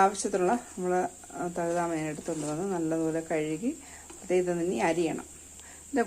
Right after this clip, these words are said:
കൂട്ടത്തിൽ ഞാൻ വൻപയർ വേവിച്ച് വെച്ചിട്ടുണ്ട്, കുറച്ച് വൻപയർ മാത്രം എടുത്തിട്ടുണ്ട്. ഇതിൻ്റെ കൂട്ടത്തിലൊന്ന് കഴിക്കാൻ വേണ്ടി മാത്രം. ഇത് രണ്ടും കൂടി മിക്സ് ചെയ്ത് വേണം നമുക്ക് തോരൻ വയ്ക്കാൻ. അപ്പോൾ അത് ആദ്യം തഴുതാമയൊന്ന്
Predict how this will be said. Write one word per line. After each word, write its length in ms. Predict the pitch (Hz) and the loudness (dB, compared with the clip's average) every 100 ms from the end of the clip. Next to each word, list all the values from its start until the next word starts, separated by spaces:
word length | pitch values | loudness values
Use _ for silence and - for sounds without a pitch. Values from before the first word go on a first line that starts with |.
| 208 | 4
കൂട്ടത്തിൽ 280 | 196 208 208 175 | 2 -2 2 4
ഞാൻ 120 | 175 254 233 185 | 4 2 2 2
വൻപയർ 460 | 180 196 208 190 165 165 | 4 2 4 6 6 4
വേവിച്ച് 240 | 160 156 170 | 0 0 -2
വെച്ചിട്ടുണ്ട്, 360 | 156 - 180 185 | -2 -4 -2 2
കുറച്ച് 260 | 190 190 180 | 0 2 0
വൻപയർ 320 | 151 151 156 156 147 | 0 0 -2 -2 -4
മാത്രം 180 | 143 - | -4 -8
എടുത്തിട്ടുണ്ട്. 360 | - 156 156 302 - - - | -8 -8 -4 -6 -6 -16 -18
ഇതിൻ്റെ 140 | - 190 185 | -4 0 2
കൂട്ടത്തിലൊന്ന് 560 | 190 202 196 165 165 330 - - - | 2 2 0 2 2 0 -4 -16 -4
കഴിക്കാൻ 300 | 185 165 160 - | 0 0 0 -4
വേണ്ടി 160 | - - | -6 -8
മാത്രം. 260 | - - - - - - - - | -10 -10 -14 -20 -20 -20 -20 -8
ഇത് 120 | - 202 | 0 4
രണ്ടും 160 | 196 190 | 6 4
കൂടി 140 | 214 | 2
മിക്സ് 220 | 202 175 - | 0 -2 2
ചെയ്ത് 160 | 185 165 | 4 4
വേണം 140 | 156 | 4
നമുക്ക് 260 | 156 156 285 330 - | -2 -2 -2 -4 -4
തോരൻ 260 | - 147 135 - | 4 4 4 -6
വയ്ക്കാൻ. 220 | - - - | -10 -16 -12
അപ്പോൾ 120 | 185 190 | -6 -2
അത് 100 | 185 180 | 0 2
ആദ്യം 260 | 175 196 180 226 - - - - | 0 0 -2 -4 -10 -20 -20 0
തഴുതാമയൊന്ന് 680 | 196 185 202 202 156 170 | 2 4 4 2 0 0